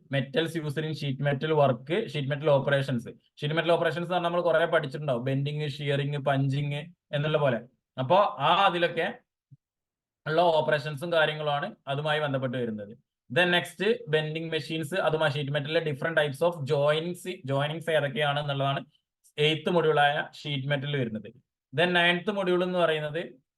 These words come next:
വെൽഡിംഗ് ആണ്. വെൽഡിംഗ് എന്ന് പറയുന്നത് നമുക്ക് എല്ലാവർക്കും അറിയാം, different types of welding ഉണ്ട്, അതുമായി ബന്ധപ്പെട്ടുള്ള കാര്യങ്ങളൊക്കെ പഠിക്കാനുണ്ട്. അതാണ് നയൻത് module-ിൽ വരുന്നത്. ജനറൽ സേഫ്റ്റി,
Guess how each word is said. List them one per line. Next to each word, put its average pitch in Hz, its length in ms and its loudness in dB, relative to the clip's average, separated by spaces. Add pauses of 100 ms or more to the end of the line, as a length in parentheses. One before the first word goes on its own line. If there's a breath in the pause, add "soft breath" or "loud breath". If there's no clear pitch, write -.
(140)
വെൽഡിംഗ് 156 460 2
ആണ്. 147 280 2 (600)
വെൽഡിംഗ് 165 460 2
എന്ന് 196 120 -2
പറയുന്നത് 175 540 0 (1200)
നമുക്ക് 156 200 0
എല്ലാവർക്കും 165 300 4
അറിയാം, 165 180 2
different 160 280 -6
types 160 260 -2
of 170 60 -2
welding 156 520 -4
ഉണ്ട്, 151 140 -2
അതുമായി 156 380 -2
ബന്ധപ്പെട്ടുള്ള 151 500 0
കാര്യങ്ങളൊക്കെ 151 440 0
പഠിക്കാനുണ്ട്. 135 540 -2 (440)
അതാണ് 165 380 2 (340)
നയൻത് 151 420 -4
module-ിൽ 160 340 0
വരുന്നത്. 139 420 -2
ജനറൽ 156 380 0
സേഫ്റ്റി, 151 640 -4